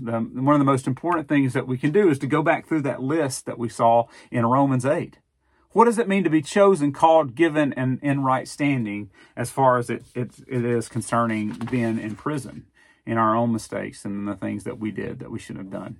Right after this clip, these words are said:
in our life? The first thing is to understand that God has chosen us even in our mistakes. Uh, three chapters earlier in Romans five, it tells us that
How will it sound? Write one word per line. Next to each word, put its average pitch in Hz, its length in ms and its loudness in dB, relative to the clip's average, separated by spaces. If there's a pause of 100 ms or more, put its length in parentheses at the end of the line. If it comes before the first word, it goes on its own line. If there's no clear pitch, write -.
(100)
in 104 100 -8
our 95 140 -4
life? 123 380 -10 (680)
The 143 120 0
first 202 260 6
thing 139 220 4
is 135 100 0
to - 100 -2
understand 127 880 0
that 110 460 -8
God 120 380 4
has 110 480 -8
chosen 143 480 0
us 101 500 -8
even 143 460 0
in 120 160 -4
our 113 220 0
mistakes. - 680 -12 (640)
Uh, 104 240 -6
three 143 260 0
chapters 135 500 0
earlier 160 480 2
in 123 120 -2
Romans 131 400 0
five, 131 600 0
it 113 140 -8
tells 123 320 -2
us 110 200 -8
that - 280 -8